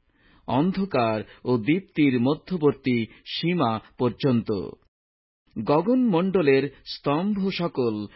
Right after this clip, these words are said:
কম্পিত হয়, তাঁহার ভৎসনায় চমকিয়া ওঠে। তিনি আপন পরাক্রমে সমুদ্রকে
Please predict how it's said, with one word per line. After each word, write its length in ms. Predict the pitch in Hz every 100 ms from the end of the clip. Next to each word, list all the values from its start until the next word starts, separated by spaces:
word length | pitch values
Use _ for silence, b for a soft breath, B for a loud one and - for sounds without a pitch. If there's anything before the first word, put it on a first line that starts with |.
| B
কম্পিত 440 | 139 135 143 208 220
হয়, 460 | 151 120 92 90 - - b b b -
তাঁহার 420 | 185 180 139 131 127 B B
ভৎসনায় 840 | 117 156 - - 226 143 110 101 98 b b
চমকিয়া 580 | 151 139 165 - 165 110 -
ওঠে। 360 | 151 - 120 92 - - _ b b b b
তিনি 200 | 165 175 -
আপন 420 | 147 165 - 202 156 139
পরাক্রমে 680 | 143 147 196 - 220 123 98 73 - b b
সমুদ্রকে 720 | - 151 202 208 208 143 123